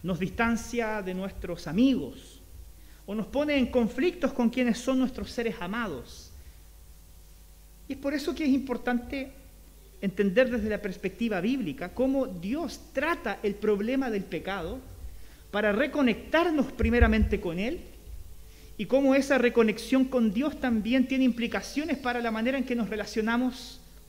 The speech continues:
unos a otros. Así que vamos a leer este interesante texto que está ahí en Primera de Juan, capítulo uno, de los versículos del cinco al diez. Y dice así,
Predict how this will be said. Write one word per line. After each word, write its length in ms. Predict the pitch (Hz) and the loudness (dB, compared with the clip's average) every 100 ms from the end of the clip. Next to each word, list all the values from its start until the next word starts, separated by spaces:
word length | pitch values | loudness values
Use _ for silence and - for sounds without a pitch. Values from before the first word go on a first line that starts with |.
| - | -12
unos 540 | 214 214 214 208 - - - - - - | -4 -2 -4 -6 -12 -14 -14 -16 -16 -16
a 100 | 170 | -14
otros. 500 | 123 - - - - - - - - - - - - - - - - | -14 -16 -20 -20 -20 -20 -20 -20 -20 -20 -20 -20 -20 -20 -20 -18 -12
Así 160 | 151 | -8
que 80 | 220 | -2
vamos 240 | 247 262 226 | 0 0 0
a 60 | |
leer 200 | 185 247 | 2 2
este 180 | 226 196 | 2 -2
interesante 520 | 175 175 170 214 202 | -4 -6 -6 -4 -4
texto 400 | - 120 - 285 - - - - - - - - | -8 -10 -14 -14 -16 -16 -14 -14 -16 -18 -18 -12
que 80 | - | -6
está 140 | 202 | 0
ahí 200 | 190 214 | 2 2
en 80 | 202 | 0
Primera 340 | 170 180 202 | 0 -2 -2
de 80 | 180 | -2
Juan, 320 | 180 208 208 | -2 -2 -2
capítulo 480 | 208 165 175 170 156 | -4 -8 -8 -8 -4
uno, 300 | 175 240 247 - - - - - - - - - | 0 0 -2 -6 -18 -20 -20 -20 -20 -20 -14 -4
de 100 | 214 | -2
los 100 | 180 | -2
versículos 520 | 196 - 233 254 208 | -4 -6 -2 0 2
del 100 | 202 | 0
cinco 640 | - - 359 320 330 302 | -2 -2 -2 -2 -4 -6
al 240 | 214 220 185 | -4 -6 -6
diez. 680 | 202 160 - - - - - - - - - - - - - - - - - - - - - - - - - - - - - | -4 -4 -6 -14 -16 -14 -12 -12 -10 -10 -12 -16 -20 -16 -6 -6 -6 -12 -16 -18 -18 -20 -20 -20 -20 -20 -20 -20 -20 -20 -6
Y 80 | 240 | 0
dice 260 | 311 294 254 | 2 2 0
así, 280 | - 165 | -2 -6